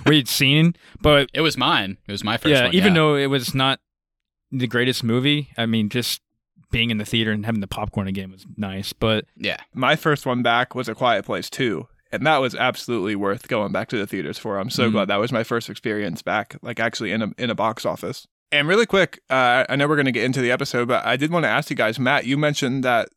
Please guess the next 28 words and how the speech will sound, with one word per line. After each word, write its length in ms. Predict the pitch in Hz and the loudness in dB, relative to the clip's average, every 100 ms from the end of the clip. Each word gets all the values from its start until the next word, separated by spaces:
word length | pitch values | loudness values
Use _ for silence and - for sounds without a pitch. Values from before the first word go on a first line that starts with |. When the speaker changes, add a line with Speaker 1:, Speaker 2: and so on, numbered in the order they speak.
| _ _ | _ _
Speaker 3:
the 80 | 123 | -2
hybrid 260 | 127 123 117 | 0 0 2
model 240 | 120 117 | 2 2
might 180 | 113 110 | 0 0
be 60 | |
going 220 | 110 117 117 | 0 0 2
away 140 | 113 | 0
completely. 640 | 110 90 - 156 117 117 117 _ _ _ - | -2 -6 0 2 2 0 0 _ _ _ 0
Do 80 | |
you 120 | 131 160 | 2 2
think 340 | 156 170 - | 2 0 0
after 280 | 120 143 143 | 0 0 -2
consumers 420 | 131 - 135 143 | -4 0 0 0
get 180 | 143 107 | 0 -2
so 160 | - 123 | -2 0
used 360 | 113 131 139 | 0 0 -2
to 80 | - | -4
being 240 | 113 127 131 | 0 0 2
able 180 | 127 120 | 0 0
to 100 | 104 | 0
do 180 | 110 | 2
everything 340 | 127 127 123 127 | 2 2 0 0
in 120 | 107 | 2
their 140 | 117 117 | 2 2
home, 280 | 123 123 120 | 2 2 2
having 240 | 120 117 | 2 0
the 80 | 104 | 0
option, 480 | 92 120 - 143 | 0 0 0 0